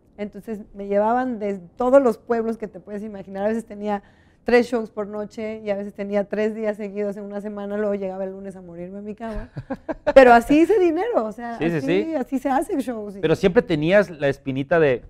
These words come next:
Speaker 2: México, o sea, "Me está yendo bien,
Speaker 1: Ah,
Speaker 2: pero
Speaker 1: siempre me hubiera
Speaker 2: México".
Speaker 1: gustado México. Entonces, ahí tenía la idea.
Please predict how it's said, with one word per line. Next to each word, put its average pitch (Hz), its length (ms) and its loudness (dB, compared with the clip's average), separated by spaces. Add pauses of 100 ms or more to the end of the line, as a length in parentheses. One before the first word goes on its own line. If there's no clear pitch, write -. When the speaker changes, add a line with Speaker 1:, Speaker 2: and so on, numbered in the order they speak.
(140)
Speaker 2:
México, 117 500 -18
o 104 60 -12
sea, 117 100 -8
"Me 113 60 -8
está 170 140 -4
yendo 185 200 0
bien, 240 140 4
Speaker 1:
Ah, 262 240 6
Speaker 2:
pero 180 240 0
Speaker 1:
siempre 277 340 6
me 294 80 4
hubiera 262 180 8
Speaker 2:
México". 262 60 8
Speaker 1:
gustado 220 380 2
México. 214 480 -4
Entonces, 208 460 -4 (920)
ahí 240 220 2
tenía 269 320 2
la 240 140 2
idea. 220 520 2